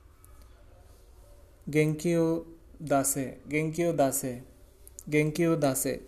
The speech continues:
cheer up. और genkyo dash-, dashite kudasai. Ge-,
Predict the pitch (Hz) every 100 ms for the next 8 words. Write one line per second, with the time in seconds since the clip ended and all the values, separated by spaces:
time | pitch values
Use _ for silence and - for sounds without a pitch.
0 | - - - 156 156 135 123 - - -
1 | - - - - 139 135 190 - 139 139
2 | 143 160 160 139 135 127 - - 131 131
3 | - - 170 170 139 127 - 120 104 -
4 | - - - - - - - 139